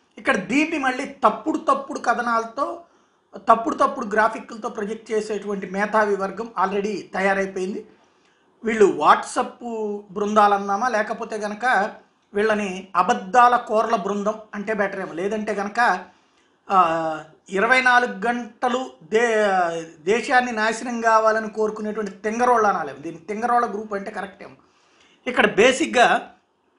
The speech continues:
మైనస్ ఇరవై మూడు పడిపోతుంది అనుకున్న స్టేజ్ నుంచి మైనస్ ఏడు పాయింట్ ఐదు అంటే పురోగమనమే కదా. But అబ్బెబ్బే, ఆ, వేరే దేశాలు అట్టుంటాయి, ఇట్లుంటాయి అనేటువంటిది. వీళ్ళు ఎంతసేపటికి కూడా ఆ ద్వేషుల్ని పక్కన పెడితే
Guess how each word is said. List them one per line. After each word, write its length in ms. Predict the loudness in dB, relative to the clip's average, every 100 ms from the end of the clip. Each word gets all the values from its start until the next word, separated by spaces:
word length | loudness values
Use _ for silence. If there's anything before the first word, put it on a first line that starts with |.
| _ _ _ _ _ -2
మైనస్ 640 | 4 6 6 4 2 0
ఇరవై 280 | 0 0 0
మూడు 260 | 0 -2
పడిపోతుంది 600 | 0 -2 0 -4 -4 -6
అనుకున్న 300 | -6 -6 -6
స్టేజ్ 360 | -8 -6 -6 -6
నుంచి 220 | -12 -12
మైనస్ 440 | -4 -2 -2 -4 -2
ఏడు 180 | -2
పాయింట్ 400 | -2 -4 -6 -6
ఐదు 180 | -8 -8
అంటే 340 | -8 -12 -16 -20 _ _ _ _ _ _ _ 2
పురోగమనమే 560 | 4 4 -2 -4 -6
కదా. 340 | -6 -6 -10 -10 _ _
But 120 | -6 -6 -10 -8
అబ్బెబ్బే, 500 | 0 0 0 -4 -8 _ _ _ _ -16
ఆ, 40 | -8 -6 -4 -6 -8 0
వేరే 240 | 2 4
దేశాలు 380 | 2 0 0 -2
అట్టుంటాయి, 440 | -4 -8 -8 -8
ఇట్లుంటాయి 480 | -10 -14 -16 -12 -14
అనేటువంటిది. 440 | -14 -18 -20 -10
వీళ్ళు 180 | -8 -6
ఎంతసేపటికి 800 | -8 -8 -10 -8 -8 -6 -6 -6
కూడా 220 | -6 -8 -10 -20 _ _ -4
ఆ 80 | -2
ద్వేషుల్ని 600 | 0 4 4 4 -2 -4
పక్కన 320 | -6 -8 -12
పెడితే 420 | -12 -14 -16 -18